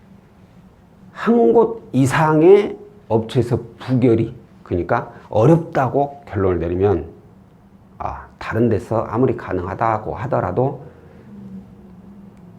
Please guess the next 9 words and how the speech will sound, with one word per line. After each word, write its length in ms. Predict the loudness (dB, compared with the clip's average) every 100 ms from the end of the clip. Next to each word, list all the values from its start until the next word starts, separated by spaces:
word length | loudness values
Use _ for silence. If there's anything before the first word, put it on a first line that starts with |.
| -20
결과가 800 | -8 -6 -4 -4 -4 -4 -4 -6 -18 -20
썩 640 | -20 -20 -20 -6 -6 -6 -12 -20 -20 -20 -12
만족스럽게 920 | -8 -8 -6 -8 -10 -10 -8 -6 -6
나오지는 480 | -6 -6 -4 -4 -4
않을 240 | -8 -8 -8
수 160 | -8 -6
있다. 420 | -6 -6 -8 -8 -14 -20 -20 -20 _ -20 -20 -20 -20 -20 -18
그건 320 | -8 -8 -6
좀 300 | -6 -6